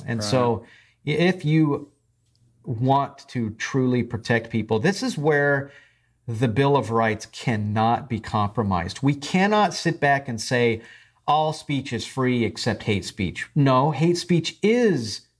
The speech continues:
Speaker 1: the speech that should be protected because what is
Speaker 2: Absolutely.
Speaker 1: the definition of,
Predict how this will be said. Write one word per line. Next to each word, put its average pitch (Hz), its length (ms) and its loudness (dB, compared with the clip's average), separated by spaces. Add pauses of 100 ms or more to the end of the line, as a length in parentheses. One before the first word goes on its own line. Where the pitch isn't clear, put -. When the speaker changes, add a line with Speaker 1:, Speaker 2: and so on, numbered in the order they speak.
Speaker 1:
the 123 180 -2
speech - 360 -2
that 117 140 0
should 113 180 -6
be 113 140 0
protected 120 500 -2
because 160 300 -2
what - 0 -
is 117 80 -6
Speaker 2:
Absolutely. 165 560 -2
Speaker 1:
the 156 60 -4
definition 165 600 -2
of, 120 180 -2